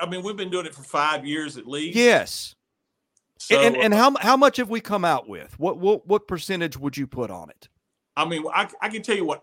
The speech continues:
Speaker 1: I know and what you know. Maybe you have a different percentage. From my standpoint, I've probably come out with sixty to seventy percent of what I know
Speaker 2: Okay.
Speaker 1: to be fact.
Speaker 2: Yeah.
Speaker 1: You're probably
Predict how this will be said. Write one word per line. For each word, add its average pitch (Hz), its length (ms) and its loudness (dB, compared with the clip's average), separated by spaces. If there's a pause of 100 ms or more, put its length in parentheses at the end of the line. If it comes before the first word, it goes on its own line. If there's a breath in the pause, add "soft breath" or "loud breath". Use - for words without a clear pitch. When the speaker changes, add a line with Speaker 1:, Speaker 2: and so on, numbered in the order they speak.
(100)
Speaker 1:
I 196 220 2
know 147 320 -2
and 139 100 -8
what 135 180 -8
you 180 160 -10
know. 135 140 -4
Maybe 151 260 -8
you 175 80 -4
have 160 120 -4
a 139 40 -12
different 147 300 -14
percentage. 135 480 -10
From 127 160 -8
my 202 300 6
standpoint, 143 880 -6 (680)
I've 214 200 0
probably 180 260 0
come 151 240 -4
out 147 240 -2
with 131 260 -8 (300)
sixty - 560 -10
to 139 80 -12
seventy 147 440 -4
percent 143 340 -6
of 139 80 -2
what 139 160 0
I 135 80 0
know 143 440 -6 (520)
Speaker 2:
Okay. 107 260 -6 (460)
Speaker 1:
to 156 100 -4
be 147 120 2
fact. 139 640 -4 (1080)
Speaker 2:
Yeah. 101 120 -6
Speaker 1:
You're 185 220 0 (260)
probably 147 420 0